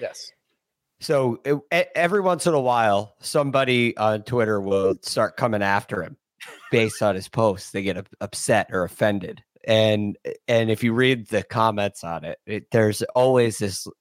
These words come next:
Speaker 2: line that says, uh, "You must be new here." And, and, uh, <laughs> that you, you must be new here if you don't know this is a reach. It's a
Speaker 1: Right.
Speaker 2: reach.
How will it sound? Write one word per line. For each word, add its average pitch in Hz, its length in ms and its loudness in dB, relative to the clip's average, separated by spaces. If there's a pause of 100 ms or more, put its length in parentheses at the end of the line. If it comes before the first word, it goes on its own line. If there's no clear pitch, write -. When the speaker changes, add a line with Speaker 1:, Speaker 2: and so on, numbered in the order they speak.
Speaker 2:
line 104 420 4
that 101 160 -6
says, 104 320 -6
uh, 90 160 -4 (280)
"You 107 160 2
must 95 240 2
be 92 100 -6
new 95 240 0
here." - 300 -10 (420)
And, 175 420 0
and, 131 280 2
uh, 143 160 4 (840)
<laughs> 302 240 -6 (1120)
that 123 400 2
you, 135 220 2 (320)
you 170 100 0
must 190 220 -2
be 175 100 0
new 151 180 2
here 110 240 2
if 101 120 -6
you 127 80 0
don't 120 180 0
know 117 160 0
this 110 200 -2
is 104 60 -4
a 101 60 2
reach. 95 460 -4 (120)
It's 117 220 -2
a 127 40 4
Speaker 1:
Right. 113 60 2 (120)
Speaker 2:
reach. - 280 -12